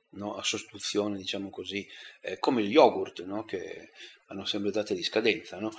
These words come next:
Le date di scadenza delle scuole filosofiche oggi sono, vanno dai dieci ai quindici, venti anni, no? Attualmente sta per scadere il postmoderno, bisogna trovarne un altro e così via, ma così, no? Ecco, questo però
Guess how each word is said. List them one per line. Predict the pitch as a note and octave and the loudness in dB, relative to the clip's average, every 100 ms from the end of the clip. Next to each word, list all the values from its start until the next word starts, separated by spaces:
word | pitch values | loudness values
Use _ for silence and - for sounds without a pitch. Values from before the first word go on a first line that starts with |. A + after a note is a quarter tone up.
| - - - | -10 -12 -4
Le | G2+ | -2
date | A2 | 2
di | G#2 | 2
scadenza | A2 A#2 A#2+ | 6 4 6
delle | G#2+ | 4
scuole | G2+ - A2+ | 4 4 4
filosofiche | G2+ G#2+ B2 - B2+ | 4 0 0 -2 2
oggi | A2 G#2+ G#2 G#2 | 6 6 4 -2
sono, | G2+ G2+ G2+ | -2 -2 -2
vanno | G2 G#2+ G2+ | 0 0 2
dai | G#2 G2+ | 2 2
dieci | G2+ G#2 G#2 | 2 2 2
ai | F#2 | 0
quindici, | G2 G2+ F#2+ F2+ | 0 -4 -2 -4
venti | E2+ E2+ E2 | -6 -10 -10
anni, | D#2 G2 F2+ | -10 -12 -12
no? | G2 G#2 - - | -8 -10 -12 -18
Attualmente | - - G#2+ G2+ A#2 A2+ | -12 -2 0 2 0 0
sta | - | -2
per | - | -2
scadere | G2+ G2+ F#2+ G#2+ | -4 -2 -2 -2
il | F#2+ | -2
postmoderno, | G2 - B2 G#2+ F#2 F#2+ F#2+ - - - - | -8 -4 -2 0 -2 -4 -10 -14 -18 -20 -12
bisogna | - G#2 | -6 -6
trovarne | G#2 G#2 G2+ G#2 | 0 0 2 0
un | A#2+ | 0
altro | G2+ F#2+ G2 F#2+ | 0 -2 -4 -6
e | |
così | F2+ G#2 G2 | -6 -6 -8
via, | F#2 F#2 | -8 -10
ma | E2+ D#2+ - _ _ | -12 -16 -18 _ _
così, | - - - _ | -12 -12 -12 _
no? | - - - - - - | -16 -14 -10 -10 -10 -12
Ecco, | - - - - | -12 -12 -14 4
questo | E3 E3 A#2+ | 6 6 6
però | A2+ D#3 | 12 12